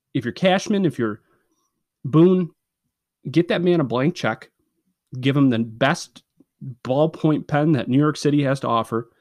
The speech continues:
and tell him to fill it out. Fill that fucking check out, and, and, and stay, <laughs> for the love of God, stay put in, in New York. Next, again, if this were me, you get rid of Andujar,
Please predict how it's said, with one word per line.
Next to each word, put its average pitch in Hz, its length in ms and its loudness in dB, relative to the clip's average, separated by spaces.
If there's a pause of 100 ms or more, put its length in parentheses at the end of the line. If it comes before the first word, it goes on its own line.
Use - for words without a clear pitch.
(280)
and 120 100 -2
tell 120 120 0
him 113 100 0
to - 60 -6
fill 127 260 -2
it 110 60 -2
out. - 160 -10 (260)
Fill 151 260 0
that 131 200 -4
fucking 127 280 -4
check - 260 -10
out, - 180 -18 (600)
and, 107 180 -2
and, 110 220 -4
and 107 180 -6
stay, 135 420 0 (320)
<laughs> - 320 -20
for 135 140 0
the 127 40 4
love 147 140 4
of 160 80 2
God, 131 200 2
stay 117 220 -2
put 107 260 -4 (160)
in, 113 200 -4
in 107 220 -4
New 104 80 -4
York. - 360 -12 (840)
Next, 139 480 0 (920)
again, 120 340 0
if 113 100 -4
this 117 200 -4
were 120 80 0
me, 120 300 0 (200)
you 127 200 -4
get 120 140 -2
rid 117 160 0
of 110 300 -4 (680)
Andujar, 147 600 2